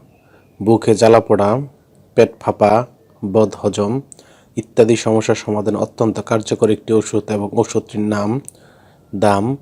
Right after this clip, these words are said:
গ্রুপ বা জেনেরিক নাম, প্রস্তুতকারক কোম্পানির নাম, খাওয়ার নিয়ম এবং এর সাইড এফেক্টস বা পার্শ্ব প্রতিক্রিয়া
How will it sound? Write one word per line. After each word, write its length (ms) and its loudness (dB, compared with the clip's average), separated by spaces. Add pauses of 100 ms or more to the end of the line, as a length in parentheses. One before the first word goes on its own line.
(420)
গ্রুপ 240 0 (140)
বা 180 -2
জেনেরিক 340 0 (120)
নাম, 140 4 (340)
প্রস্তুতকারক 600 0 (100)
কোম্পানির 520 2
নাম, 140 0 (760)
খাওয়ার 280 4 (100)
নিয়ম 220 2 (220)
এবং 140 2 (140)
এর 140 -6
সাইড 260 2
এফেক্টস 280 -8 (100)
বা 160 -6
পার্শ্ব 320 -4
প্রতিক্রিয়া 420 -4